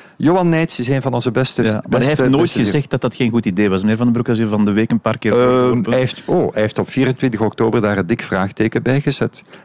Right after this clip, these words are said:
Speaker 1: En twee weken later zegt hij dat we er te laat mee waren. Ik neem hem dat niet kwalijk.
Speaker 2: Ja, maar u gebruikt hem nu wel al een paar keer,
Speaker 1: Eh,
Speaker 2: natuurlijk.
Speaker 1: ja, maar ik vind, nee, nee, maar ik neem hem dat niet kwalijk. Maar dat geldt ook bijvoorbeeld voor,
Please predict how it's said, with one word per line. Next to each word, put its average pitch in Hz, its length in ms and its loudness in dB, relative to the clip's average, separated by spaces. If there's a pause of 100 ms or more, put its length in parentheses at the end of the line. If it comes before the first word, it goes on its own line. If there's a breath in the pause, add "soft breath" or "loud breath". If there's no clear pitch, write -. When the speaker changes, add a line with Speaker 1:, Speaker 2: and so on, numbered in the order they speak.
(140 loud breath)
Speaker 1:
En 104 320 2
twee 107 220 2
weken 101 280 0
later 101 300 -2
zegt 104 260 -2
hij 95 120 2
dat 95 180 0 (120)
we 101 60 -2
er 92 80 -4
te 92 120 -2
laat 110 220 -2
mee 156 140 2
waren. 104 260 -2
Ik 90 100 -4
neem 104 140 2
hem 101 140 0
dat 98 100 2
niet 95 120 0
kwalijk. 127 440 0
Speaker 2:
Ja, 117 80 2
maar 110 80 4
u 101 40 2
gebruikt 107 300 0
hem 113 100 2
nu 101 40 2
wel 104 100 2
al 101 60 0
een 98 100 0
paar 104 220 -2
keer, 101 180 0
Speaker 1:
Eh, 110 60 2
Speaker 2:
natuurlijk. 131 300 2
Speaker 1:
ja, 208 100 2
maar 196 160 2
ik 156 120 -4
vind, 147 120 -2
nee, 202 80 2
nee, 214 100 2
maar 180 100 2
ik - 60 -8
neem 151 160 2
hem 147 100 0
dat 139 120 2
niet 135 140 0
kwalijk. 190 300 0
Maar 117 120 0
dat 113 120 0
geldt 117 260 0
ook 107 120 0
bijvoorbeeld 90 300 -2
voor, 82 320 -2